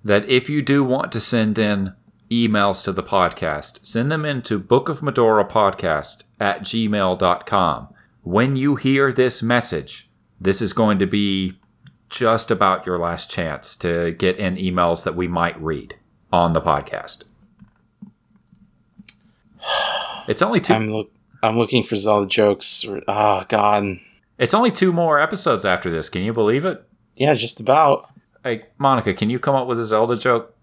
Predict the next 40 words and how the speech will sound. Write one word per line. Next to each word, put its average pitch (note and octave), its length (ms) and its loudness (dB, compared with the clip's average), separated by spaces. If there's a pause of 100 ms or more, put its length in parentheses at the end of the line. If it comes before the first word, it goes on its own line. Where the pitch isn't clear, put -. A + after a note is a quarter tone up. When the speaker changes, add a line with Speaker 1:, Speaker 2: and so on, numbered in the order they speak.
(240)
Speaker 2:
Oh, C#3+ 240 2
never A#2+ 180 2
mind. G2+ 240 2
I G2 40 2
have G2 220 2
one. G2+ 260 -6 (500)
Speaker 1:
Okay. A2+ 420 0 (400)
I G#2+ 120 2
was C3 160 2
willing A2+ 240 2
to F#2+ 60 -2
workshop G2+ 500 0
one, E2+ 200 0
but F2 100 0
I F#2+ 100 4
love G#2 300 2
hearing A#2 240 0
these A#2+ 160 -4
pre-made A#2+ 440 0
ones F#2 260 -2
that F#2 140 0
are F2 80 2
definitely G2+ 520 -2
never E2+ 260 0
terrible. D#2 600 -2 (300)
Speaker 2:
But - 200 2
first, F3 260 2
where D#3+ 100 2
can E3+ 120 -12
people E3+ 160 -4
find E3 220 2
you D3 100 2
online, A#2 360 4
Cameron? - 460 -6 (180)
Speaker 1:
You B3+ 180 2
can D4+ 140 2
find D#3 360 2
me C3+ 180 -2 (460)
on A#2+ 280 2
Twitter - 560 -4